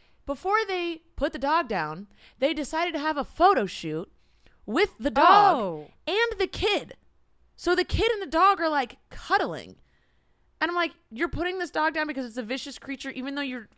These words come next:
Speaker 1: totally fine with having a photo shoot with it and your son?
Speaker 2: That's kinda
Speaker 1: What are you
Speaker 2: weird.
Speaker 1: doing?" I'm sorry. The whole thing was disgusting to me. Like, from the beginning,
Speaker 2: Yeah.
Speaker 1: they didn't know how to deal with the dog,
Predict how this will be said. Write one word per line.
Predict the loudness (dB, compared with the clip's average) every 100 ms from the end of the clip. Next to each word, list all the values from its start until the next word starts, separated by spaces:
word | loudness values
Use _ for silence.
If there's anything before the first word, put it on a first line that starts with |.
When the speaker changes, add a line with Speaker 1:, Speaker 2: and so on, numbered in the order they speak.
| -8
Speaker 1:
totally | -4 -2 -2
fine | -4 -4 -4
with | -4
having | -4 -4
a | -8
photo | _ 2 2 0
shoot | -4 -8 -8 -6
with | -6 -2
it | -2 -2
and | -6
your | -8
son? | -8 -2 0 0 -4 -14 -16
Speaker 2:
That's | -16 _
kinda | -14 -12
Speaker 1:
What | -6
are | -2
you |
Speaker 2:
weird. | 0 2
Speaker 1:
doing?" | 2 2 0 -8 _ _ _ _
I'm | -12 -12
sorry. | -12 -12 -14 -20 _ _ _ _ _ _ _ _ -2
The | -2
whole | 0 -2 0
thing | 0 -2
was | -4
disgusting | -8 -10 -10 -10 -12 -18
to | -20
me. | -20 -20 _ _ _
Like, | 2 2 2
from | -2 -2
the | -2
beginning, | -6 -2 -2 -2
Speaker 2:
Yeah. |
Speaker 1:
they | -4
didn't | -6 -6
know | -4
how | -4
to | -4
deal | -2 -4
with | -4
the |
dog, | -2 0 0 -2